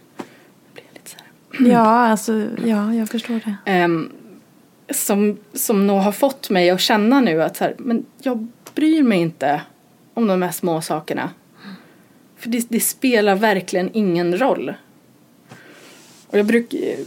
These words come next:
Speaker 1: det är så många som, som skriver till mig, eh, som säger, "Jag mår så dåligt, jag väger femton kilo för mycket och jag vet inte vad jag ska göra.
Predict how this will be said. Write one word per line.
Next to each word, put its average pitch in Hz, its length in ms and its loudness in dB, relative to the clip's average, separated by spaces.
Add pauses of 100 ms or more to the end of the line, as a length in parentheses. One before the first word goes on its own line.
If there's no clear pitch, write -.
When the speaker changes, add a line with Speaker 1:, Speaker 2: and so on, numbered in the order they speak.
(200)
Speaker 1:
det 240 260 -4
är 233 40 0
så 233 120 0
många 240 400 4
som, 208 400 0
som 202 180 -2
skriver 208 380 0
till 196 160 -2
mig, 175 260 0
eh, - 440 -8 (1700)
som 240 200 -10
säger, 277 220 0
"Jag 277 120 6
mår 262 120 6
så 254 120 -4
dåligt, 254 480 0
jag 254 80 -2
väger 247 240 0
femton 240 340 -2
kilo 233 260 -2
för 247 120 -4
mycket 226 400 0
och 220 60 2
jag 226 60 4
vet 240 100 2
inte 233 140 2
vad 226 80 2
jag 208 60 0
ska - 140 -2
göra. 202 500 4